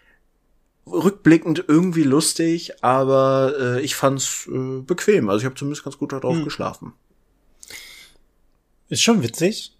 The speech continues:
Speaker 2: Also ich, ich muss sagen, grundsätzlich, ich weiß nicht, ich hab die Frage jetzt genommen, ich muss aber jetzt im Nachhinein sagen, wo ich kurz drüber nachgedacht hab, ich find sie schwer zu beantworten, weil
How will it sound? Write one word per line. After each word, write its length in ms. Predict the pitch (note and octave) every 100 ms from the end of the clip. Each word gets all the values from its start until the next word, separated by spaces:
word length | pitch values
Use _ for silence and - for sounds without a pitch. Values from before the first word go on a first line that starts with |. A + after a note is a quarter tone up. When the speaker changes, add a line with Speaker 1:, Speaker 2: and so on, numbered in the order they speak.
| _
Speaker 2:
Also 200 | D3 C3
ich, 140 | D3 C3+
ich 140 | D#3
muss 120 | C3
sagen, 220 | C3+ C3 B2
grundsätzlich, 580 | A#2+ B2+ - A#2 - _ _ _ _ _
ich 120 | E3
weiß 160 | A#2 D3
nicht, 180 | D3 -
ich 280 | F3 D3 -
hab 160 | C3+
die 80 | -
Frage 200 | B2+ B2+ C3
jetzt 160 | C3
genommen, 500 | - B2 C3 C3+ - -
ich 140 | A#2+
muss 260 | C#3 C3 C3+
aber 160 | C3
jetzt 180 | C3 B2+
im 60 | C3+
Nachhinein 380 | B2 B2 B2+ B2
sagen, 240 | A#2+ B2
wo 60 | A#2+
ich 100 | -
kurz 140 | A#2
drüber 140 | B2+
nachgedacht 360 | A#2+ A#2+ A#2+ A#2
hab, 100 | A#2
ich 100 | B2
find 160 | B2+ B2+
sie 100 | A2+
schwer 320 | - B2+ A#2+
zu 200 | - A#2+
beantworten, 720 | B2 A#2+ B2 B2 B2+ B2 A2+
weil 300 | A2+ A#2 A#2